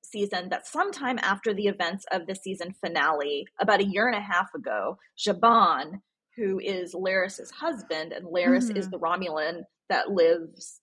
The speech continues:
Speaker 1: with Picard and is kind of one of, not a caretaker, but a, just, just, just a friend, like,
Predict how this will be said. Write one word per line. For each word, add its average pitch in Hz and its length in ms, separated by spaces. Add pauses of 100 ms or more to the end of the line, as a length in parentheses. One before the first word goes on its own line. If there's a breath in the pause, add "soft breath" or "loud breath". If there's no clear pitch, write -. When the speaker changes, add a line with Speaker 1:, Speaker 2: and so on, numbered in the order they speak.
Speaker 1:
with 185 240
Picard 147 360
and 147 60
is 147 60
kind 156 160
of - 80
one 147 140
of, 123 100 (460 soft breath)
not 453 120
a 262 40
caretaker, - 760
but 190 260
a, 135 240 (260)
just, 196 220 (240)
just, - 300
just - 180
a 175 60
friend, 135 400
like, 151 180